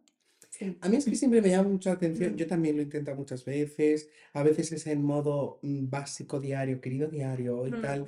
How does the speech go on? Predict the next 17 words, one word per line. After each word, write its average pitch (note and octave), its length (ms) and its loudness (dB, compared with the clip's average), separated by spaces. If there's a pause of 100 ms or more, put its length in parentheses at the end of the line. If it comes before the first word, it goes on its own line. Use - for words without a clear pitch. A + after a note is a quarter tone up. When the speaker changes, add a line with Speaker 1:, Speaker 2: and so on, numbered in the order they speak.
(260)
Speaker 2:
a C3+ 60 -10
veces C#3+ 280 -6
es C3+ 160 -6
desde C3+ 240 -6
el C3 120 -2
desahogo C3+ 400 -4
artístico, C#3+ 720 -4
pero C3 160 -4
sí, D#3 140 -6
Speaker 3:
Mm. C3+ 40 -2
Speaker 2:
yo D#3 80 0
escribo D#3+ 300 2
mucho, B2+ 300 -2
pero C#3 300 0 (340)
muchas F#3 320 0
veces A3 200 0
pienso B2 560 -6